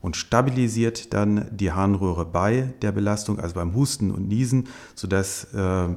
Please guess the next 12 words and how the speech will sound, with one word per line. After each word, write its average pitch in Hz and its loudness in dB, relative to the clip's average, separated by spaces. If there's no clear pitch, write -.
meistens 104 0
ein 98 0
unwillkürlicher 95 -2
Urinverlust 87 -4
vermieden 87 -2
werden 82 -8
kann. - -16
Es - -14
gibt 95 -4
noch 80 -6
andere 143 2
Verfahren, 127 0